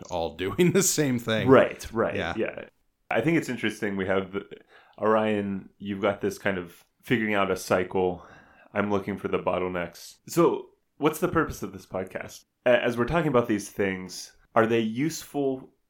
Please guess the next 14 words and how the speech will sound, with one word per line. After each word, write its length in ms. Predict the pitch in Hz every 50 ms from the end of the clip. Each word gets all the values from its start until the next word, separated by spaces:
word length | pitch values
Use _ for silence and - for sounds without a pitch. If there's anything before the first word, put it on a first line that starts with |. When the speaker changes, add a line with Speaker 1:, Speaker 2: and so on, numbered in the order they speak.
| _ _ _
Speaker 2:
at, 360 | - 101 104 104 101 98 95 -
for, 120 | - -
you 100 | 120 117
know, 120 | 110 104
for 160 | 98 - 113 107
people 320 | - 123 120 120 120 113
to 140 | 113 - 101
go 320 | 90 - 107 104 104 101
into 540 | - 98 98 101 107 107 - - 107 98 98
a 60 | 92 92
new 260 | 92 95 113 143 160
game 440 | 165 165 160 156 160 160 160 156 - -
and, 280 | - 107 104 104 101 95
like, 380 | 92 90 87 85 - - -